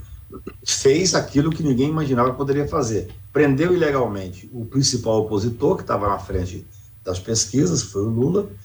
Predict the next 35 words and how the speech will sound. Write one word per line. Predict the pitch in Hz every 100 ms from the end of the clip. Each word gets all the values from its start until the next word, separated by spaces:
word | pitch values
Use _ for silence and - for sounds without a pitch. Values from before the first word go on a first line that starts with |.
| - - -
pra | - 180
eleger | 214 220 143 160
Bolsonaro. | 170 160 196 120 98 123
E |
depois | 156 - 170 196
recebeu | 190 220 - 117 127 160
um | 107 92
ato | 131 - -
claro | - 107 143 110
de | 92
corrupção, | 92 98 - - 117 139 - - - - -
um | 101
ato | 120 -
clássico | - 131 156 - -
de | 107
corrupção, | 98 95 - 131
qualquer | 120 104 107
estudante | - 90 104 92
de |
direito | 90 92 95 92 - - - - -
definiria | 101 - 98 92 95 92 92 -
isto, | 131 160 - - - - - - - -
o, | 147
o | 151 135
mi-, | 156 160
o | 131 120
juiz | 156 143 117
que | -
prendeu | 123 170 170 147 202 - - - - - -
deixa | 175 180 151
o |
judiciário | 127 135 - 143 151 170
pra | 202
virar | 185 180
ministro | 190 165 147 180 - 110